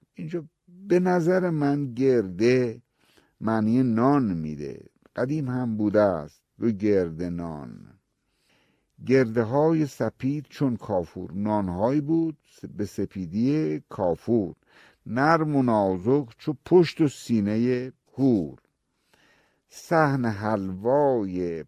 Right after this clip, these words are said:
پروریده به قند، بیشتر زان که گفت شاید چند. صحن واژهٔ عربیه، صحن یعنی بشقاب، بشقاب رو به عربی می‌گویند صحن.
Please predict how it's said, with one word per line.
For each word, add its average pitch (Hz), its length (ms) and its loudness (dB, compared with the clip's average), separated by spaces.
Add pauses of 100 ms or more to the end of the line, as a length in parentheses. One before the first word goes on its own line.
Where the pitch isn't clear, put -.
پروریده 95 960 -2
به 92 120 -4
قند، 143 840 -2
بیشتر 143 600 0
زان 104 600 2
که 101 220 -8 (120)
گفت 113 560 0
شاید 92 720 -2
چند. 64 420 -16 (840)
صحن 165 1160 -2
واژهٔ 165 420 0 (100)
عربیه، 113 1040 2 (160)
صحن 147 580 -6
یعنی 131 260 0 (280)
بشقاب، 139 600 -2
بشقاب 123 380 -2
رو 120 80 0
به 107 100 0
عربی 95 320 0
می‌گویند 87 480 -10
صحن. - 500 -14